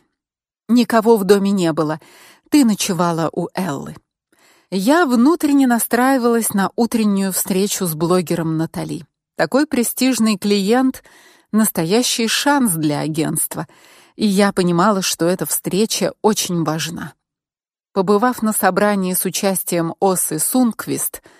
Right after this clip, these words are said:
я решила целиком и полностью сосредоточиться на чем-то позитивном,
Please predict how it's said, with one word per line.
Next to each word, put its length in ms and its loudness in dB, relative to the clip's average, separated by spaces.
я 340 2
решила 520 0
целиком 540 2
и 60 2
полностью 600 2
сосредоточиться 1000 -2
на 140 -2
чем-то 420 -4
позитивном, 920 -4